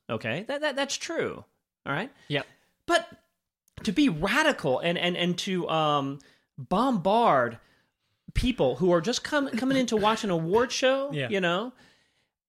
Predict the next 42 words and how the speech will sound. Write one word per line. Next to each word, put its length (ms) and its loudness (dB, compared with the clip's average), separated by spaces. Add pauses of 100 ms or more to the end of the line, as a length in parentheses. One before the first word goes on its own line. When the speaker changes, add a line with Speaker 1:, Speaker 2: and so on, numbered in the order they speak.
(160)
Speaker 1:
there's 240 0
nothing, 500 0
I'll, 240 0
I'll 80 -2
bet 220 -2
there's 180 -4
not 140 -4
a 60 -4
syllable 560 -2
that 120 -4
was 160 -4
expressed 840 -4 (160)
that 160 -2
people 300 -2
hadn't 280 -2
already 360 -2
heard. 500 -8 (300)
I 60 2
don't 300 0 (120)
buy 440 -4
that 240 -2
nonsense 840 -6
Speaker 2:
Mm-hmm. 240 -8
Speaker 1:
that, 340 0
um, 440 0
uh, 140 2
people 360 -2
are 100 2
so 160 -4
ill-informed. 580 0
Right 240 4
Speaker 2:
Right. 120 -2
Speaker 1:
now, 380 2
we've, 320 -2
I, 220 2
I 160 4
think 360 -2 (220)
the 80 -2
country 360 2
has 160 0
never 260 2
been 460 0